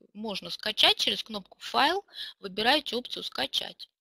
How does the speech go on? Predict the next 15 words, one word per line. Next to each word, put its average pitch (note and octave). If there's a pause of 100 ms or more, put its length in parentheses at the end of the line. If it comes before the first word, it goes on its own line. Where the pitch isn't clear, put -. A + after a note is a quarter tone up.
(460)
И -
оттуда A3
скачиваете B3
этот F#3
документ, B3
он A3+
будет A#3+
у G3+
вас G3+
в G3
вордовском G3+
формате F#3
на G#3 (120)
компьютере -
сохраняться. -